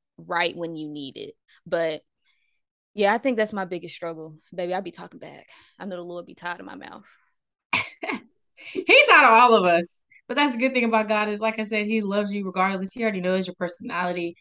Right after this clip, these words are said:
Speaker 2: He
Speaker 1: <laughs>
Speaker 2: created you. He expects that. So I love that. I love that we're able to be honest about these types of things, 'cause at the end of the day, like, that's our journey.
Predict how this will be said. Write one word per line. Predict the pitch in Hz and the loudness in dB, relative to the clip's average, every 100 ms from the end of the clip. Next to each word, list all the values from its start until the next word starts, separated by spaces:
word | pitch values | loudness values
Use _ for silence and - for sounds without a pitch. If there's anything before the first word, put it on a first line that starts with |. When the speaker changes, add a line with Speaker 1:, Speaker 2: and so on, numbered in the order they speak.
| _ _ - | _ _ -8
Speaker 2:
He | 202 | -6
Speaker 1:
<laughs> | |
Speaker 2:
created | - 180 185 185 | -2 0 0 -2
you. | 180 180 | -2 -6
He | 165 185 | -4 -6
expects | - - - 165 165 - | -8 -12 -6 -6 -6 -8
that. | 156 156 156 - _ _ _ _ | -6 -4 -4 -8 _ _ _ _
So | - 170 160 160 - - _ _ - | -4 -2 0 -2 -4 -8 _ _ 0
I | 196 | 2
love | 202 196 185 | 2 -2 0
that. | 170 | 2
I | 175 | 4
love | 190 190 185 190 | 4 2 -2 -4
that | 175 165 160 - | 0 0 0 -2
we're | 175 | -4
able | 180 170 180 | -2 -2 -4
to | 175 175 | -6 -6
be | 202 220 131 | -4 -4 -4
honest | 165 170 185 185 - - | -2 0 0 -2 -4 -4
about | 185 180 180 - | 2 4 4 2
these | 180 185 | -4 -2
types | - 180 185 | -2 -2 -4
of | |
things, | 180 180 175 175 | -4 -4 -4 -6
'cause | - 160 156 | -4 -4 -6
at | 175 | -8
the | 170 | -8
end | 175 175 | -8 -6
of | |
the | 175 | -6
day, | 165 160 156 _ _ | -6 -6 -8 _ _
like, | - 175 | -6 -4
that's | 170 170 - | 0 -2 0
our | 170 160 | -2 -2
journey. | 151 139 135 127 190 | -4 -8 -6 -8 -10